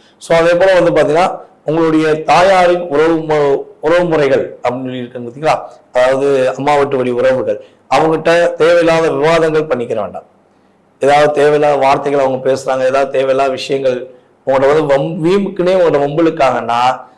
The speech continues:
அவங்கள விட்டு விலகி சென்றுங்க. அவங்கள புரிய வைக்கணுங்கிற முயற்சி மட்டும் உறுதியா எடுக்க வேண்டாம். "நீ காட்டு பேசு, எனக்கு என்ன, நான் என்ன பண்ண போறேன், உ-, நீ பேசுற, அதுக்கு நான் பொறுப்பு கிடையாது, சரியா?"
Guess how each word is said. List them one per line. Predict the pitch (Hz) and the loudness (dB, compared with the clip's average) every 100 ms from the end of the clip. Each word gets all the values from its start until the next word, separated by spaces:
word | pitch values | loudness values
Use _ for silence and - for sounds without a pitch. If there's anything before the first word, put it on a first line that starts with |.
| _ - | _ -2
அவங்கள | 127 127 | 0 0
விட்டு | 127 147 | 0 0
விலகி | 139 135 156 | 0 2 2
சென்றுங்க. | 156 120 90 - - _ _ _ _ | 0 -6 -14 -18 -20 _ _ _ _
அவங்கள | 131 156 139 | 0 2 2
புரிய | - 185 208 | 2 2 4
வைக்கணுங்கிற | 202 175 - 175 175 160 147 | 4 4 2 0 2 0 0
முயற்சி | 147 147 143 | -2 -2 -6
மட்டும் | 135 185 190 - - | -6 -6 -8 -14 -10
உறுதியா | 135 151 147 | -6 0 0
எடுக்க | 127 139 147 | 0 0 -2
வேண்டாம். | 123 120 135 - - _ _ | -2 -2 -4 -6 -16 _ _
"நீ | 127 127 | -6 -2
காட்டு | 131 175 170 | 0 0 0
பேசு, | 143 147 156 - - | 0 0 -2 -6 -8
எனக்கு | 123 139 143 143 | -6 -4 -4 -4
என்ன, | 139 135 - - | -4 -6 -8 -4
நான் | 127 | 0
என்ன | 147 151 | 0 -2
பண்ண | 135 120 | -2 -4
போறேன், | 120 120 117 - _ _ | -4 -4 -6 -16 _ _
உ-, | 131 127 123 | -4 -4 -4
நீ | 135 165 180 | -2 -4 0
பேசுற, | 156 156 156 - - - _ _ _ - | 0 0 0 0 -2 -10 _ _ _ -2
அதுக்கு | 135 139 139 | -2 -2 0
நான் | 123 123 123 | -2 -2 -2
பொறுப்பு | 139 175 156 | 0 0 -2
கிடையாது, | 127 107 87 - _ _ _ _ _ _ | -4 -4 -4 -14 _ _ _ _ _ _
சரியா?" | 127 123 143 113 | -4 0 0 -2